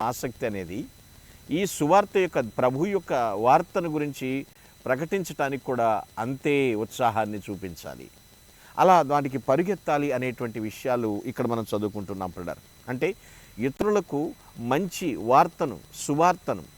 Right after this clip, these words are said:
క్రీస్తు యొక్క జనన మరణ పునరుద్ధానములను ప్రకటించడానికి వెళ్ళేటువంటి ఎవరైతే ప్రతిస్పందిస్తారో, అనగా దేవుని రక్షణ సందేశాన్ని తీసుకుని వెళ్తారో,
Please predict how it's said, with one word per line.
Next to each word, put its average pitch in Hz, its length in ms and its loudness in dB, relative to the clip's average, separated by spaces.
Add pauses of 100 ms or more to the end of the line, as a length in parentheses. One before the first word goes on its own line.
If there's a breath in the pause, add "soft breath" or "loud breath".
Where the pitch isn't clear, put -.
(140)
క్రీస్తు 175 400 -2
యొక్క 175 240 -2
జనన 139 460 -2
మరణ 151 400 0
పునరుద్ధానములను 143 960 0 (340 loud breath)
ప్రకటించడానికి 180 760 4
వెళ్ళేటువంటి 143 500 4
ఎవరైతే 180 380 2
ప్రతిస్పందిస్తారో, 143 1120 -2 (540 loud breath)
అనగా 175 220 4
దేవుని 180 540 2
రక్షణ 143 600 -2 (340)
సందేశాన్ని 160 720 0
తీసుకుని 175 460 -2
వెళ్తారో, 135 520 4